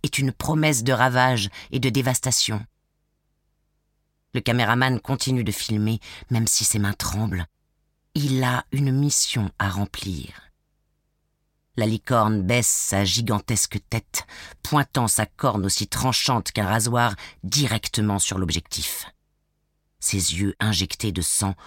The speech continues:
croisent ceux du caméraman qui n'y lit que soif de destruction.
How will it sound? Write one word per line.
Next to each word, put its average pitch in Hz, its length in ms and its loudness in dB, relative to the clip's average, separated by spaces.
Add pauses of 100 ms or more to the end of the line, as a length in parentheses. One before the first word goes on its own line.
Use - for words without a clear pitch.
(140)
croisent 127 400 0
ceux - 280 0
du 113 120 -4
caméraman 113 680 2 (340)
qui - 160 -2
n'y 135 220 2
lit 143 320 2 (280)
que - 120 -2
soif - 680 0
de - 80 -4
destruction. - 840 -2